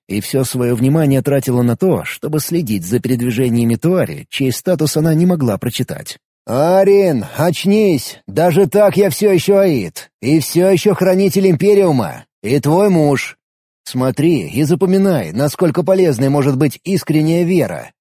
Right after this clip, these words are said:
не только для богов, но и для смертных вроде нас».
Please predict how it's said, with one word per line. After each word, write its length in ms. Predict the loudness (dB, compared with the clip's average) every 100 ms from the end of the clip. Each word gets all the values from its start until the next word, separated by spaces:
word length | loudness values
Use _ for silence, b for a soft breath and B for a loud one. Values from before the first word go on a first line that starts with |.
| _
не 240 | -2 0 2
только 380 | 2 2 2
для 140 | 0 2
богов, 400 | 0 0 -4 -4
но 180 | -2 0
и 80 | 2
для 180 | 2 0
смертных 540 | 2 2 2 0 -2
вроде 260 | 0 0 2
нас». 420 | 0 -4 -10